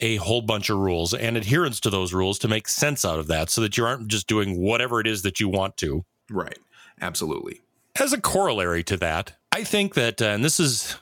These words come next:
Speaker 1: I didn't realize how controversial this was, but I'm gonna claim it anyway. I do feel that simulations fit into this one because just like how there are rules required to bring the D and D world to life, there are rules to bring a simulation to life. Now,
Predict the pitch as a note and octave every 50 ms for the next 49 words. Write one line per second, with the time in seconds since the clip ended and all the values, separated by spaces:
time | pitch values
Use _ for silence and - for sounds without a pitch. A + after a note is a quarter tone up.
0 | _ _ - F#2+ F#2+ F#2+ F2+ E2+ F2 F2 F2 F2 - G2+ F#2 - A2+ G#2+ G2+ A2
1 | F#2+ F#2+ G#2 G#2 G2+ - A2 F#2+ F2+ G2 G2 - - C3+ - C#3 C3+ C3+ - F#3+
2 | A3+ C4 E4 F4+ F4+ - - F3 D3+ D3 C#3+ B2+ G#2 G2 F#2 E2+ D#2 D#2 D2+ E2
3 | G#2+ A#2+ - - C#3 D#3+ F#3+ D#3 C3+ _ - - A3 A3+ G#3 - - C#3 B2 A2+
4 | A#2+ B2+ A2+ G2+ G#2 G2 G2 G2 - _ _ _ - - - F#3 F#3+ F#3+ F3 D3
5 | C3+ D3 D#3+ - - G#2 D#2 C#2 D2 E2 - - - - A#2+ G#2 F#2+ F2+ E2 E2
6 | E2 D#2 E2 D#2 D2 - - F2 D2+ C#2 D2 D#2+ F2+ B2 A#2+ - - F#3+ G3+ D3
7 | A#2 A#2 A#2 - - _ _ _ _ _ _ _ _ - A#2 A2+ A#2 C#3 F3 G3
8 | - - - D#3+ D3 D3+ D3 - C3+ C3 B2+ A#2 A#2+ A2+ A2 G#2+ F#2+ F#2+ G2+ A2+
9 | B2 C#3 D#3 D3+ C3 B2 B2 A2 - - G#2+ G#2+ G#2+ G#2 G2 F2 F2 A2 G#2 G#2+
10 | G#2 F#2+ F#2 A2 G#2 G#2 G2 F#2+ A#2+ D3+ F3+ D3 A2 F#2 F2+ E2+ F#2 F2 F2 F#2
11 | A#2+ - - D3 D3 D3+ D3+ D#3 B2+ A2 G#2+ A#2 B2 C3 C3 B2 - A#2 G#2 G#2
12 | G2+ G2+ G2+ F#2+ F#2+ - - - A#2+ A2+ A2+ G#2+ F#2 F#2 G2 A2+ B2 - - F2+
13 | D2+ C#2+ C#2+ F#2 E2+ D2+ C2+ C2 C#2+ - - - D3+ E3+ D3 F#2 D#2 D2